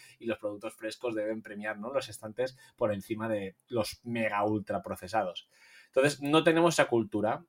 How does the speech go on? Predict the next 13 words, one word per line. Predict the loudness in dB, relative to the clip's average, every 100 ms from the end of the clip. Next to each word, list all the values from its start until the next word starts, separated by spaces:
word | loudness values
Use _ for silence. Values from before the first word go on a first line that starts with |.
| _
Además, | -4 0 2 4 6 4 0 -10
el | -10
café | -6 -4 0
comercial, | 2 2 0 0 2 2 0 -4 -10
eh, | -12 -8 -6 -6 -6 -8 -6
pues, | -6 -6 -6
tiene | -2 0
mucha | 2 2 2
más | 0 -2 -4 -14 _ _ -6
partida. | -2 4 4 4 -8 -20 -20 -20 -14
El | -6 -2
café | 2 4
comercial, | 4 4 4 8 8 8